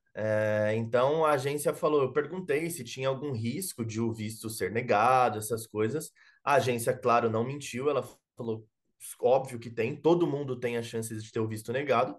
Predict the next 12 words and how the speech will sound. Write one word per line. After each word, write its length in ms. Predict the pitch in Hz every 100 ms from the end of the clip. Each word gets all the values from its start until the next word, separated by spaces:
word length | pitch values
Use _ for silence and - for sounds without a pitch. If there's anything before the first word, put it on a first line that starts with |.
| - - -
mas 220 | 156 165
você 260 | 175 - 185
fazendo 540 | 190 165 156 180 202
todos 380 | - 175 165 156
os 140 | 160
processos 680 | - 151 151 139 127 131 131
certinho, 560 | 156 175 175 139 151 - - - _
não, 500 | 175 180 208 240 233
não 180 | 196 196
haveria 320 | 190 196 196
pro-, 320 | 202 220 220 -
problema." 580 | 220 226 220 147 123